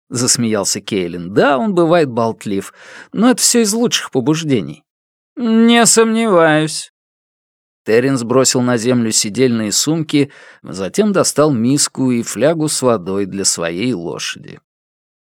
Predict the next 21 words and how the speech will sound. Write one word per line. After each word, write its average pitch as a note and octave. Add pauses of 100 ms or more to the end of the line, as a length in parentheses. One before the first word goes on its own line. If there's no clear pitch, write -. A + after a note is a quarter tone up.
(380)
Кейлин F#3+
занялся D3+
драконом. A#2 (560)
Малыш C3
по-прежнему C3
спал D3+
на G2
седле G2+
его A2
лошади. A#2+ (320)
Белая F3+
чешуя D#3
резко D3+
выделялась C3
на A2+
фоне C#3
темно-зеленого A#2
и A2+
пестро-коричневого A2+
полотна F#2
леса. -